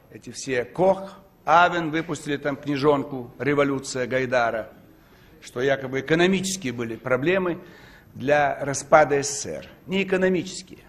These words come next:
а преступная ленинская национальная политика. Ленинско-сталинская, так бы я сказал.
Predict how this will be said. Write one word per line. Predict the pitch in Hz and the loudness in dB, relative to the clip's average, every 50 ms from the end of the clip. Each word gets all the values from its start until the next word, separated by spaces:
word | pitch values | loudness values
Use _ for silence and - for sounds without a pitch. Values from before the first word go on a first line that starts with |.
| _ _ _ _ _ _ _ _ _ | _ _ _ _ _ _ _ _ _
а | 147 160 165 | 4 4 4
преступная | 160 - 190 202 - - - - 233 214 226 - 160 151 147 143 | 4 0 -2 -2 -2 -2 0 0 0 0 0 0 2 2 4 2
ленинская | 147 156 185 196 185 170 156 147 - - - 143 135 | 4 4 4 4 4 2 -2 -2 -4 -4 -2 -2 -2
национальная | 139 135 131 - 147 143 151 151 147 143 135 131 127 | -2 -2 -2 -2 -2 2 2 2 2 2 0 -2 -4
политика. | - - 127 117 104 - - - - - - - - _ _ - - - | -4 -4 -4 -6 -6 -8 -10 -16 -20 -20 -20 -20 -20 _ _ -20 -14 -6
Ленинско-сталинская, | 117 147 160 160 151 139 - - - 143 - - - 156 139 113 104 92 - - - - 92 85 - - | -2 0 0 2 0 -2 -4 -6 -6 -4 -4 0 2 2 2 2 0 -4 -10 -12 -14 -16 -18 -20 -14 -6
так | - 120 113 95 - | -4 -4 -4 -4 -8
бы | 92 | -12
я | 92 | -14
сказал. | - - - 107 87 87 - | -14 -12 -12 -12 -12 -12 -14